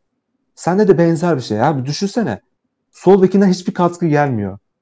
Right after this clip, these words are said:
Sağ bekinden hiçbir katkı gelmiyor. Hiçbir şekilde bindirme alamıyorsun. Ya Erzurum Marlon'un arkasında dört tane verkaç yaptı.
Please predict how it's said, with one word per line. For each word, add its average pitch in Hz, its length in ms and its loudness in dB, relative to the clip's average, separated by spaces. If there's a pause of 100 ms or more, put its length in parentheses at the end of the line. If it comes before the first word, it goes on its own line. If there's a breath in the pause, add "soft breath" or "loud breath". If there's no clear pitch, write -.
(120)
Sağ 160 300 2
bekinden 170 320 2
hiçbir 151 240 -4
katkı 147 320 -2
gelmiyor. 135 360 0
Hiçbir 117 200 -14
şekilde 160 360 2
bindirme 156 360 2
alamıyorsun. 139 560 0
Ya 147 240 0
Erzurum 170 480 0 (380)
Marlon'un 180 540 6
arkasında 170 540 2
dört 208 220 6
tane 147 240 2
verkaç 151 460 0
yaptı. 151 360 -2